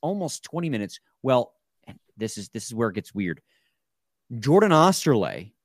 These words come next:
third on the team in minutes with sixteen thirty-six, Moritz Seider, sixteen ten, Jake Walman, fifteen thirty-nine, and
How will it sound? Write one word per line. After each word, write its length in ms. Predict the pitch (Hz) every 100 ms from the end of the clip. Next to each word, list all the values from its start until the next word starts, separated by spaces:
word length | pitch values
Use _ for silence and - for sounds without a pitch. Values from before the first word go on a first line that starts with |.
| _ _
third 260 | - 202
on 60 | 202
the 60 | 131
team 200 | 123 104
in 60 |
minutes 200 | 92 85
with 80 | 87
sixteen 400 | - 127 - 113
thirty-six, 560 | 107 95 - 92 - 98
Moritz 360 | 113 131 -
Seider, 340 | - 131 120 -
sixteen 500 | - - - 120 104
ten, 340 | 104 104 101
Jake 240 | - 120 104
Walman, 380 | 110 127 120 92
fifteen 400 | 117 - 110 98
thirty-nine, 460 | 98 95 92 92
and 160 | -